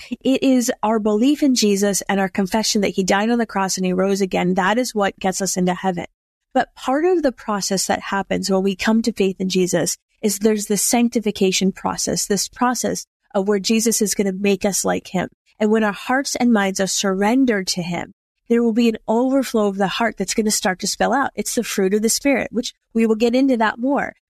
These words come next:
But if you think about this in terms of just maybe like an apple tree, I have an apple tree outside my window. On the apple tree are apples. Why? Because it's an apple tree. It's an indication the fruit is from that certain kind of tree.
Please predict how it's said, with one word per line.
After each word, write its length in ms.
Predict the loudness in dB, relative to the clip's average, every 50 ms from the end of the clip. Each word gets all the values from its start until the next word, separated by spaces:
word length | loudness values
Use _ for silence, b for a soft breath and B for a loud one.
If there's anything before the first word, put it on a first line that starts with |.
| _ -2
But 160 | -2 0 0
if 100 | 0 2
you 100 | 2 2 2
think 200 | 4 4 4 4
about 220 | 4 2 2 0
this 180 | -2 -2 0 0
in 80 | 0
terms 360 | 0 2 0 0 0 0 0 -2
of 100 | -2 0
just 320 | 0 0 0 0 0 2
maybe 280 | 2 2 4 4 4 2
like 180 | 2 2 2
an 60 | 2 0
apple 240 | 0 0 -2 -6 -6
tree, 240 | -4 -6 -6 -4
I 80 | -4 -2
have 160 | -2 -2 0
an 80 | 0 0
apple 240 | 0 -2 -2 -4 -4
tree 320 | -4 -4 -4 -2 -2 0
outside 340 | -2 -2 -2 0 0 2 2
my 140 | 2 2 2
window. 420 | 2 2 2 2 2 0 -2 -4 -10 _ _ _ _ _ _ -4
On 220 | -2 0 2 2 2
the 120 | 0 0 0
apple 260 | -4 -4 -2 -2 -4
tree 320 | -4 -4 -6 -4 -6 -6 -6 -4
are 120 | -4 -2 0
apples. 500 | 0 0 -2 -2 -4 -4 -4 -4 -4 -6 -6 -2
Why? 320 | -2 0 0 0 -2 -4 _ _ _
Because 300 | -4 -2 0 0 0 0
it's 140 | 0 0 2
an 80 | 2 2
apple 260 | 0 0 0 -2 -2
tree. 300 | -2 -2 -8 -8 -8 -10 _ _ _ b b
It's 160 | b 0 2 4
an 120 | 4 6
indication 840 | 6 6 4 2 2 2 2 4 4 2 2 0 0 0 0 -4 -6 _ _ _ -4
the 80 | -4 -4
fruit 580 | -4 -6 -10 -2 0 2 2 2 2 0 -6 -8 _ -4
is 160 | -4 -2 -2
from 280 | -2 -2 -2 0 2 2
that 200 | 0 0 0 -2
certain 320 | -4 -2 -2 -2 0 -2
kind 300 | -2 -2 -2 -2 -2 0
of 80 | -2 -2
tree. 340 | -2 0 0 0 0 0